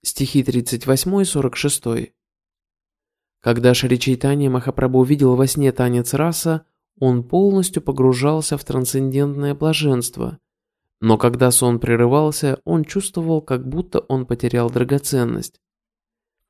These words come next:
Так Шри Чайтанья Махапрабху пел и танцевал, постоянно охваченный блаженством трансцендентного безумия. Он заботился о телесных нуждах, таких как еда и омовение, просто по привычке.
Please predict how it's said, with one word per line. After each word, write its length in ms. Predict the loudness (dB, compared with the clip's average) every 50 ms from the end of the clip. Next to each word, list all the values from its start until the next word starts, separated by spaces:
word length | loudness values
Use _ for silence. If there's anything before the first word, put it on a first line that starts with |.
| _ _ -2
Так 240 | 0 0 0 0 -2
Шри 240 | -4 2 2 2
Чайтанья 580 | 2 2 2 0 2 2 2 0 2 2 0 0
Махапрабху 540 | 0 -2 -4 -6 -4 -2 -2 0 2 0 0
пел 260 | 2 0 0 0 0
и 160 | -2 -6 -8
танцевал, 680 | -6 -4 -4 -4 -4 -4 -4 -2 0 0 0 0 -2 -6 _ _ _ _ _
постоянно 600 | -6 -4 -4 0 0 2 2 2 0 0 0 -2
охваченный 680 | -2 -4 -8 -8 -4 -2 0 0 0 -2 -2 0 0 0
блаженством 840 | 2 2 2 2 2 2 0 -2 -2 -2 -4 -6 -4 -4 -4 -4
трансцендентного 920 | -4 -2 -2 -2 -2 -2 -2 -2 -2 0 0 0 0 0 -2 -4 -2 -2 0
безумия. 680 | 0 0 0 0 2 0 0 0 0 -2 -4 -6 -8 _ _ _ _ _ _ _ _ _ _ _ _ _ _ _ _ _ _
Он 180 | 0 2 2 4
заботился 680 | 4 4 2 2 0 -2 0 0 0 -2 0 -2 -4
о 160 | -4 -4 -8
телесных 600 | -6 -4 -2 -2 0 -2 -2 -2 -4 -4 -4 -4 -2
нуждах, 540 | 2 2 2 2 2 2 0 0 0 -4 _ _ _ _ _ _ _
таких 340 | -6 -6 -2 0 -2 -2 0
как 300 | 0 -2 -2 -2 -6 _
еда 440 | -10 -2 -2 -2 0 2 0 -2 -2
и 160 | -4 -4 -4
омовение, 680 | -2 -2 0 0 0 2 2 2 2 2 0 -2 -2 -4
просто 420 | -4 -6 -4 -4 -4 -4 -6 -8 -8
по 100 | -8 -6
привычке. 680 | -2 0 2 2 2 2 0 -4 -10 -10 -12 -12